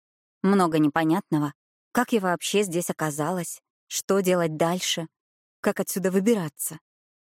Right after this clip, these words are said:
Вопросов у меня накопилось вагон и маленькая тележка.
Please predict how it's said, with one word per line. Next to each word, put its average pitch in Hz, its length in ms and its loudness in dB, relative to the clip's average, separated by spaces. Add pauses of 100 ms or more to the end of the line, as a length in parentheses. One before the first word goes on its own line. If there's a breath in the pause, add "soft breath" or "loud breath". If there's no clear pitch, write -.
(160)
Вопросов 202 580 0
у 202 40 0
меня 190 220 2
накопилось 185 640 -2
вагон 185 480 2
и - 20 2
маленькая 185 460 2
тележка. 180 560 -2